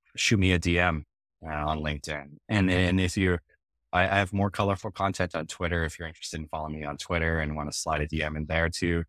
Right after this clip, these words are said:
you can find me at Alex K Tong on Twitter too. So, uh, but very receptive to meeting founders, um, um, of all walks of life, building,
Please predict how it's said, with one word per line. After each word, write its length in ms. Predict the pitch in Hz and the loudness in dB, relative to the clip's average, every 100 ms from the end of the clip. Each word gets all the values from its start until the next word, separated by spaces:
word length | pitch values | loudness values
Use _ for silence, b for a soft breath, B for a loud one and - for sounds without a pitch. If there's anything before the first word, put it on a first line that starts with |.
| _ _ _ | _ _ _
you 80 | 73 | -6
can 140 | 80 | -4
find 280 | 73 80 78 | 2 2 2
me 140 | 80 - | -2 -2
at 280 | 82 80 - | 0 0 -2
Alex 460 | 80 78 78 - - | -2 0 0 -2 -8
K 340 | - - 78 76 | -4 0 2 0
Tong 400 | - 71 69 - - _ _ 71 | -4 -6 -8 -16 -20 _ _ -10
on 140 | - | -10
Twitter 360 | - 73 71 - | -8 -8 -8 -10
too. 200 | 73 67 | -10 -8
So, 340 | - 80 76 - _ _ _ 76 | -6 -6 -8 -14 _ _ _ 0
uh, 260 | 76 73 73 | 2 2 0
but 160 | 87 | 2
very 240 | 101 117 120 | 4 4 4
receptive 640 | 110 90 85 - 87 80 | 2 2 2 0 -2 0
to 120 | 82 | -2
meeting 340 | 82 80 80 | 0 0 -2
founders, 680 | 76 78 76 78 76 - - _ _ _ _ 80 | -4 -4 -4 -6 -6 -6 -10 _ _ _ _ -6
um, 480 | 76 73 71 73 73 _ _ - 78 | -4 -2 -4 -10 -14 _ _ -14 -6
um, 280 | 73 71 - | -4 -4 -6
of 120 | - 80 | -2 2
all 160 | 76 | 4
walks 300 | 78 73 - | 4 4 2
of 140 | 76 76 | -4 -4
life, 320 | 73 69 - | -4 -6 -2
building, 480 | 73 73 73 71 | 0 0 -2 -6